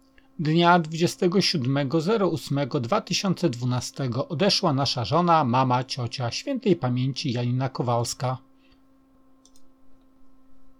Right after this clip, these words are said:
W wieku czterdziestu lat zmarł profesor Jan Kowalski, pracownik Uniwersytetu w,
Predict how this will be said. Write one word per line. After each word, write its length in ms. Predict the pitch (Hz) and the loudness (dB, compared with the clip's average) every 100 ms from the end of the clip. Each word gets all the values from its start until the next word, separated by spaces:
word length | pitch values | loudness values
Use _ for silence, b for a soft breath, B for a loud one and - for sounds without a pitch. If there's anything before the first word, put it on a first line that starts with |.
| - - _ _ _ - | -20 -20 _ _ _ -8
W 40 | 156 | 0
wieku 280 | 208 - | 0 2
czterdziestu 680 | 185 - 160 107 170 - 160 | -4 0 0 2 0 0 0
lat 240 | 135 147 117 | 2 2 0
zmarł 320 | 147 175 185 | 2 2 2
profesor 560 | - 143 - 151 170 | -4 -4 -2 0 2
Jan 240 | 127 151 160 | 2 2 0
Kowalski, 640 | - 123 131 120 - 196 | -2 0 0 -2 -4 -8
pracownik 640 | 180 196 - 180 165 - 156 | -4 -4 0 0 0 -2 -2
Uniwersytetu 880 | 131 127 117 120 - 170 170 131 | 0 0 -2 -6 -2 0 0 -2
w, 300 | 107 120 170 | -4 2 2